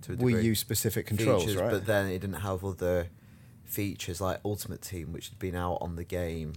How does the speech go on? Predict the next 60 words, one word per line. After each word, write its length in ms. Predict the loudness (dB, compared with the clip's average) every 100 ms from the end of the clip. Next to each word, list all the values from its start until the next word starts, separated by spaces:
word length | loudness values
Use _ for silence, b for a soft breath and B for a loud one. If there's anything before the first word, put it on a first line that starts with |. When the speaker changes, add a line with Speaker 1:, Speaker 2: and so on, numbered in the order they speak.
| -12
Speaker 1:
for, 140 | -8
like, 160 | -6 -6
years 360 | -4 -4 -4 -4
on 100 | 0
Speaker 2:
Yeah. 140 | 0
Speaker 1:
the, 60 | 0 -8 -12
so 220 | -8 -6
it's 220 | -8 -14 B B
Speaker 2:
That's, 220 | 4 4 4
yeah, 400 | 4 4 4 0 0
like, 300 | 0 0 -4 -4
Speaker 1:
They 100 | 2
Speaker 2:
it 40 | 4
Speaker 1:
just 160 | 4
Speaker 2:
w-, 140 | 4 6
Speaker 1:
need 40 |
Speaker 2:
it 20 |
Speaker 1:
to 20 | 6
Speaker 2:
will 60 |
have 60 | 6
to 20 |
Speaker 1:
unify 400 | 6 6 6 6 6
it, 60 |
Speaker 2:
have. 280 | 4 -4 -8
Speaker 1:
'cause 140 | 0 4
otherwise 340 | 6 6 6
you 60 | 4
get 160 | 4
into 180 | 4 0
a 40 | -2
consumer 540 | -2 -2 -2 -2 -2
issue 360 | -4 -6 -8 -4
where 360 | -2 0 0 -4 -8
parents 540 | 0 2 2 0 -2
or 140 | -2 -2
other 100 | -2
people 280 | -6 -4
will 80 | -4
be 40 | -2
buying 160 | -4
these 140 | -4 -2
games 440 | -2 -2 -6 -10 -10
and 80 | -8
they're 80 |
thinking 360 | -6 -8 -6 -8
they're 80 | -6
getting 440 | -6 -6 -8 -8 -8
a 40 |
version 500 | -6 -4 -6 -8 -10
that 220 | -10 -12 -14 -20 -18
doesn't 200 | -14 -10
have 200 | -8 -10 -10
what 160 | -6 -4
Speaker 2:
Yeah. 120 | -4 -10 -20 -20 -14
Speaker 1:
their 140 | -12
kid 220 | -10 -10 -8
wants. 240 | -10 -6
I 100 | 0
don't 140 | 0
know. 100 | 0